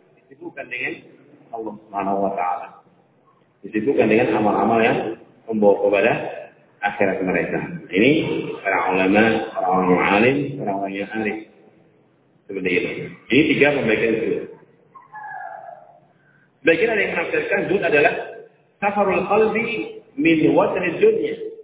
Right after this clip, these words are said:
wa qadahu fi manazil al-akhir. Sebagian yang menafsirkan zuhud adalah safarnya hati, perginya hati dari perut dunia.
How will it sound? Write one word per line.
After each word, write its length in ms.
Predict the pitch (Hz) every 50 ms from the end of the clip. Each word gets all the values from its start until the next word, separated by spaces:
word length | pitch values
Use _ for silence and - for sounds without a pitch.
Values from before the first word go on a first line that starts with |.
| - _ _ -
wa 80 | - - - - -
qadahu 640 | 165 175 160 165 160 165 196 220 233 - - - - - - - -
fi 100 | - 147 143 135 135
manazil 600 | 131 127 131 143 160 160 139 - 135 131 127 123
al-akhir. 480 | - - 139 151 143 127 - - 101 - - - - - _ _ _ _ _ _ _ _ _ _ _ _ _ _
Sebagian 220 | - 107 113 120 117
yang 100 | 113 113 110
menafsirkan 480 | 113 107 - 117 110 110 - 156 175 208 330 - - - - - - - -
zuhud 160 | 151 175 202 -
adalah 380 | 175 170 156 160 175 220 220 - - - - - - - _ _ _ _ _ _ _ _ _ _
safarnya 480 | - 190 - - 247 269 262 233 233 208 190
hati, 320 | 185 165 - 139 139 -
perginya 600 | - - 175 151 156 190 233 240 226 202 185 175
hati 120 | 190 - 233 233
dari 200 | - 170 175 180 180 180 -
perut 240 | 262 262 - - -
dunia. 360 | 165 147 135 120 104 - -